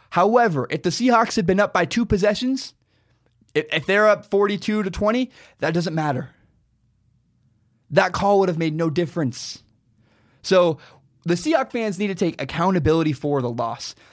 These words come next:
If you leave the game in the ref's hands, you lost. The Seahawks had every opportunity to win that game yesterday. I, it stinks. It's really too bad the refs got involved. I wish they just held on to the flag. I never drove, I've never driven home from a game thinking,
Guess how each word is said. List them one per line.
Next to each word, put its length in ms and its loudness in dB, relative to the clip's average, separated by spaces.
If 140 -4
you 180 0
leave 320 0
the 80 -2
game 300 -2
in 80 -2
the 60 -2
ref's 260 -2
hands, 420 -2
you 640 -4
lost. 640 -6
The 80 -4
Seahawks 320 2
had 100 2
every 320 2
opportunity 500 0
to 80 0
win 160 0
that 160 -2
game 220 -2
yesterday. 380 -8
I, 80 6
it 240 -4
stinks. 360 -2
It's 140 -6
really 240 2
too 140 -2
bad 180 0
the 80 -2
refs 380 -2
got 160 0
involved. 500 0
I 60 2
wish 180 -2
they 80 -2
just 180 -6
held 180 -2
on 120 0
to 80 -2
the 80 0
flag. 400 0
I 60 0
never 240 4
drove, 320 2
I've 140 0
never 180 2
driven 220 0
home 140 0
from 100 -2
a 60 -2
game 220 -2
thinking, 340 -4